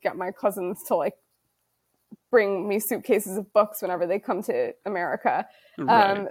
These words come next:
Speaker 1: so, like, there's plenty of retellings in India of the various epics, obviously because they're, like, our epics. But a lot of them are, like,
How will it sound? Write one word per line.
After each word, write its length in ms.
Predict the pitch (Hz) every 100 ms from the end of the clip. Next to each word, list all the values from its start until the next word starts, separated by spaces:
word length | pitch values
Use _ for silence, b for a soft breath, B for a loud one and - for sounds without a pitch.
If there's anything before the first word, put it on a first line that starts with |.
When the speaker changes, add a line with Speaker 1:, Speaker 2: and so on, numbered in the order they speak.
| -
Speaker 1:
so, 140 | -
like, 180 | 233 220
there's 200 | 277 277 277
plenty 560 | - 269 269 269 220 214
of 540 | 208 196 190 190 190 - -
retellings 880 | 202 240 240 233 185 143 127 220 -
in 160 | 226
India 460 | 196 202 190 165 165
of 200 | 190 208
the 80 | 190
various 340 | 185 190 190
epics, 380 | 208 320 269 - -
obviously 420 | - 196 220 202
because 280 | - 202 190
they're, 200 | 185 170
like, 180 | - - _ _ -
our 200 | 208 -
epics. 440 | 214 - - - _ b b
But 120 | 262
a 40 | 262
lot 300 | 277 294 320
of 80 | 285
them 200 | 277 254
are, 100 | 220
like, 300 | 208 202